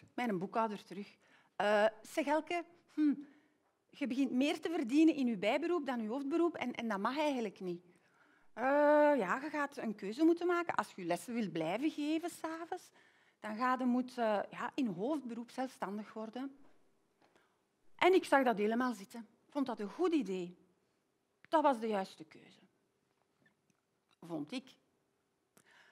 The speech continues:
Maar mijn entourage, die hadden daar precies al zo wat meer moeite mee. "Oei, Elke.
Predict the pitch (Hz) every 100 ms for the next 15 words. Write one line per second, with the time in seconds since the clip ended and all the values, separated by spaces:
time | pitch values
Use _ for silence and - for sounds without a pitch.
0 | _ - 240 208 180 175 - 143 190 294
1 | 339 427 480 - _ _ _ _ _ _
2 | _ _ _ _ _ _ - 233 196 294
3 | - 208 254 311 339 320 247 220 302 302
4 | 285 330 294 220 165 160 175 _ _ _
5 | _ _ _ _ _ _ - 311 349 330
6 | 302 220 170 - 180 147 -